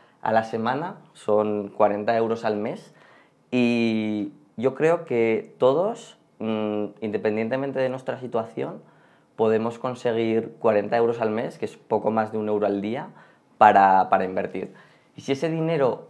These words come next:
lo, lo invertimos cuarenta euros al mes durante cuarenta años, esto al final son ciento noventa y un mil euros.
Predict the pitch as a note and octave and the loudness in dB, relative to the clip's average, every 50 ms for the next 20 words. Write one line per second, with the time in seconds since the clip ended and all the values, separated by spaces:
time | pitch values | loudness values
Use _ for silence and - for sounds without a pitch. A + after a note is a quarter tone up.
0 | - _ - A2+ A#2 A2+ A#2 A#2 A2+ A2 A2 A2 G#2+ A2 G#2 G#2+ A2+ A2 A2 A2 | -20 _ -8 -6 -2 2 2 4 4 4 2 2 0 0 0 2 2 2 2 2
1 | A#2 A2 - - C#3+ C#3+ C3 A2+ G#2 - - - - - - _ _ _ - A#2 | 0 0 0 -4 -4 -4 -2 -4 -4 -6 -10 -16 -20 -20 -20 _ _ _ 2 2
2 | A#2 B2+ B2+ - C#3+ C#3 C#3 C#3 C#3 C3 C3 B2+ C3+ B2+ A2+ - - A2+ G#2 G#2 | 2 4 6 6 6 6 6 4 2 2 4 2 2 2 0 -2 -4 0 0 2
3 | G2+ G2+ G2 G2+ G2+ G2 G#2+ G#2 G2+ A2+ C3 C3+ D3 D3 D3 C#3+ D3 D#3+ F3 G3 | 2 2 0 -2 0 2 0 0 0 0 -4 -6 -6 -6 -6 -6 -6 -8 -8 -10
4 | A3 - - - _ _ _ _ _ _ _ _ - - C#3 C3+ C3+ D3 C#3 C#3 | -14 -18 -20 -20 _ _ _ _ _ _ _ _ 0 2 2 2 2 0 0 0
5 | C#3 D3 D3 C#3+ - - C3 B2 A2+ A#2+ A2 G#2+ G#2+ G#2 G2+ G#2 G#2 G2+ F#2+ F#2+ | 0 -2 -6 -6 -6 -6 -4 -4 -2 -2 0 0 -2 0 0 0 -2 -2 -2 -4
6 | F#2+ G2 G2 F#2+ G2 G2 - - - - - - | -4 -2 -2 -2 -2 -4 -6 -8 -10 -14 -18 -20